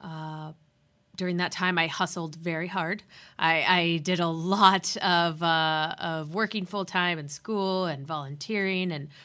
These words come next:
really was just kind of doing everything I could to pay for school and, and get the education done. And so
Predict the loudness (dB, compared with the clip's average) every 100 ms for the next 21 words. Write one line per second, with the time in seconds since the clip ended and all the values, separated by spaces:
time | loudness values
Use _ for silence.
0 | -20 _ -6 0 2 2 -2 -4 -6 -8
1 | -10 -14 _ -10 -6 -4 -4 -4 -4 -4
2 | -6 -6 -6 -6 -6 -8 -6 -8 -8 -8
3 | -10 -4 -2 -2 -6 -2 0 0 -4 -6
4 | -10 -8 -6 -6 -8 -8 -8 -12 _ _
5 | _ -12 -12 -8 -8 -8 -10 -8 -8 -10
6 | -12 -8 -8 -6 -6 -6